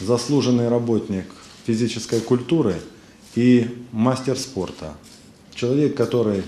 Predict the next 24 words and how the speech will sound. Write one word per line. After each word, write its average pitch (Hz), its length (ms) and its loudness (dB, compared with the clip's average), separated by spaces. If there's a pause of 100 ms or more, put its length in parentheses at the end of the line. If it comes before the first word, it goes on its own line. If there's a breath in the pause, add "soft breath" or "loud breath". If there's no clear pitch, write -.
(200)
прошёл 110 580 0 (120)
всю, 156 320 0
каждую 135 480 0
ступень, 110 440 -2
закончил 104 540 -4
и 98 40 -6
Харьковский 101 580 -6
педагогический 110 640 -4
институт 113 580 -4
по 101 200 -2
специальности 98 680 -6
физкультура, 95 680 -8
да? 131 180 0 (1400 loud breath)
И 110 80 0
преподаватель 117 680 2
физкультуры, 123 760 0
и 120 220 2
он 117 140 0
многие 110 520 2
годы 107 300 0
работал 104 500 0
на 101 100 0
разных 104 360 0
должностях, 104 640 0